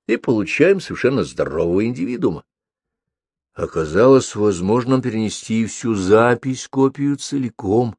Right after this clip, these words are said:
правда, только в том случае, если будущий носитель находится в состоянии клинической смерти или глубокого наркоза. Когда сознание погасло, но мозг ещё не умер.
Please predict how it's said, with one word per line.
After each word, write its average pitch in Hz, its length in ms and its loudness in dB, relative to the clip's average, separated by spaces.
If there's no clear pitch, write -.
правда, 90 360 -2
только 90 260 -4
в - 100 -18
том 90 200 0
случае, 98 360 -4
если 101 180 -6
будущий 92 520 -4
носитель 95 500 -6
находится 98 500 -2
в - 40 -6
состоянии 101 380 -2
клинической 101 580 -6
смерти 104 540 -2
или 92 100 -10
глубокого 95 420 0
наркоза. 92 540 0
Когда 107 540 2
сознание 101 840 2
погасло, 90 800 -2
но 87 160 -4
мозг 95 300 0
ещё - 240 -4
не 85 140 -2
умер. 92 320 -2